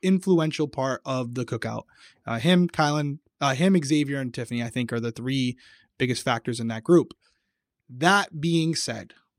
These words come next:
and I hope I'm wrong, but I think Kylan may find that his defining moment on Big Brother twenty-three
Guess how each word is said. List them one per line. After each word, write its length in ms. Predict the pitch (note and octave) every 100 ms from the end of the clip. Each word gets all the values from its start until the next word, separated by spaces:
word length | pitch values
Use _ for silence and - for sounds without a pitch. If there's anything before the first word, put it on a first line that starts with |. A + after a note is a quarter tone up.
| _ _ _ _ _ _ _ _ _ _ _ -
and 100 | A#2
I 60 |
hope 240 | A#2 C#3+ D3+
I'm 180 | D#3
wrong, 340 | D#3+ C#3+ A#2+ A#2 _ _ _ _ _ _ _ _ -
but 100 | B2
I 60 |
think 260 | A#2+ E3+ F3
Kylan 340 | E3+ D#3 D#3+
may 140 | D3 D3
find 500 | - C#3+ A#2+ A2+ A2+ -
that 160 | B2+
his 140 | C#3 C3+
defining 480 | C#3+ D#3 D3 E3 D#3
moment 320 | D3+ C3+ A#2
on 140 | B2
Big 180 | A#2+ B2
Brother 400 | B2+ B2 A#2+ B2 _ _ _
twenty-three 720 | - C3 B2+ C3+ C#3 A#2 A2